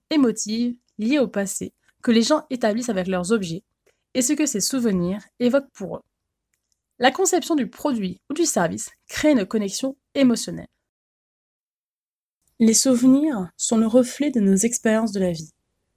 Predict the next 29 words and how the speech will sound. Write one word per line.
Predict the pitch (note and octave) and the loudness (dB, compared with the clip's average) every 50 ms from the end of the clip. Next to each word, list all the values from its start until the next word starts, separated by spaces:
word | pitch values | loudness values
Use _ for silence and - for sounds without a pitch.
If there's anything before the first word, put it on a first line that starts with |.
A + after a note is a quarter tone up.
| _ _ _ _ _ _ _ _ _ _ _ | _ _ _ _ _ _ _ _ _ _ _
Ils | A#3+ A#3+ | -4 -2
sont | - - B3+ | 2 4 4
là | B3+ C#4+ D#4 | 4 4 4
pour | D4+ - A3 | 2 2 2
nous | G#3 G#3 | 2 2
rappeler | G#3 G#3 G#3+ G#3+ - G3+ G3 G3 | 2 0 -2 -2 0 2 2 4
la | F#3+ G3 | 2 2
famille, | G3 - A#3 A3+ G3 F3+ E3 E3 E3 - _ _ _ _ _ _ _ _ _ | 2 0 0 2 2 0 -2 -4 -10 -16 _ _ _ _ _ _ _ _ _
les | G3 F#3+ F3 G#3 | -2 0 0 0
amis, | G#3 G3+ F#3 E3 - _ _ _ _ _ _ _ _ _ _ _ _ _ _ | 2 2 0 -2 -2 _ _ _ _ _ _ _ _ _ _ _ _ _ _
nos | - G#3 F#3+ | -4 -2 2
réalisations. | G3 G#3+ A3+ A#3 G#3 A3 A3 G#3+ - - G3+ F#3 - _ _ _ _ _ _ _ _ _ _ _ _ _ _ _ _ _ _ _ | 4 4 4 4 4 2 0 0 -2 -4 -6 -8 -12 _ _ _ _ _ _ _ _ _ _ _ _ _ _ _ _ _ _ _
Ils | - B3 B3 | 8 10 10
nous | C4 C4 B3+ A#3 C#4+ | 10 8 8 8 6
aident | D4+ E4 B3 | 6 6 6
à | G#3+ G#3 | 2 2
savoir | - - A#3+ A3+ A#3 A#3 G#3+ - - _ | 2 2 2 2 2 0 -2 -4 -10 _
comment | - C#4+ C#4 C4+ D4+ E4 D#4+ - - | 2 4 4 4 4 2 0 -4 -8
on | G3 | -10
se | - - | -4 -4
perçoit | G#3 F#3+ - A3 A3 F#3+ - - - B3 C4 | -4 -2 0 -2 -2 -2 -2 -2 -2 -2 -2
soi-même. | - - - - G#3+ F#3 F3+ E3 E3 D#3 - _ _ _ _ _ _ _ _ _ _ _ _ _ _ _ _ _ _ _ _ _ _ _ _ _ _ _ _ _ _ _ _ _ _ _ _ | -4 -10 -6 -4 -4 -2 -2 -4 -8 -12 -16 _ _ _ _ _ _ _ _ _ _ _ _ _ _ _ _ _ _ _ _ _ _ _ _ _ _ _ _ _ _ _ _ _ _ _ _
Peu | - C4+ C4+ | 2 6 8
importe | B3+ C4+ B3+ B3+ D#4+ E4+ E4+ | 8 8 8 6 4 4 4
ce | - - | 2 -2
que | A#3 A#3 A#3 | 0 0 2
les | G#3 G3 | 2 2
gens | F#3+ G3 A#3 B3+ | 4 4 4 2
diront, | B3 A#3 A3+ A#3 A3 F3+ F3+ | 2 2 4 4 2 2 0